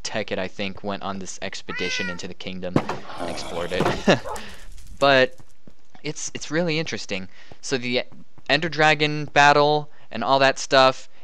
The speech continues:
it's really close, and hopefully... I mean, I know that once we unlock the end, everybody's gonna be booking it to those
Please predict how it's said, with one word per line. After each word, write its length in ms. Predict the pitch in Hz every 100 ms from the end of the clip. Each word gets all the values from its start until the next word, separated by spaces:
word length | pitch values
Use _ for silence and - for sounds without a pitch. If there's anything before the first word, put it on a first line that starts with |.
| -
it's 160 | -
really 180 | 131 127
close, 540 | - 123 117 120 -
and 180 | - 107
hopefully... 800 | 107 123 - 123 113 113 110 - - - -
I 80 | 110
mean, 100 | 110
I 100 | 113
know 160 | 113 117
that 120 | 107
once 180 | 107 -
we 200 | 107 104
unlock 280 | 101 98 -
the 120 | 101
end, 180 | 98 92
everybody's 480 | 101 104 98 95 92
gonna 200 | - 98
be 200 | 92 95 - -
booking 300 | 101 101 92
it 120 | -
to 80 | -
those 440 | 92 92 - -